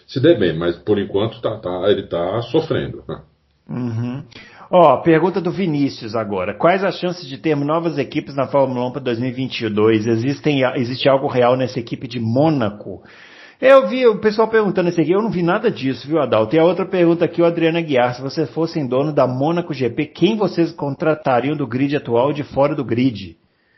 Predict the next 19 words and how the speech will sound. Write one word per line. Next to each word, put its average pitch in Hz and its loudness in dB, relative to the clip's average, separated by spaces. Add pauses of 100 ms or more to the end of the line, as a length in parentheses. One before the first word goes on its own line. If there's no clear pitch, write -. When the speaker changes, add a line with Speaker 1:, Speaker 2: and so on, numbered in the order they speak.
(880)
Speaker 1:
É, 151 -4
Speaker 2:
Eu 220 6
não 392 2
Speaker 1:
de- 370 0
Speaker 2:
tô - 2
sabendo 143 2
dessa, 110 -2
dessa 101 -4
equipe, 101 -12
não. 92 -14 (300)
Speaker 1:
Então, 143 2
tem 165 6
uma 180 6
especulação 135 0
aí 98 0
dessa 92 -2
equipe, 156 -4 (800)
né? 117 -6
A, 73 -10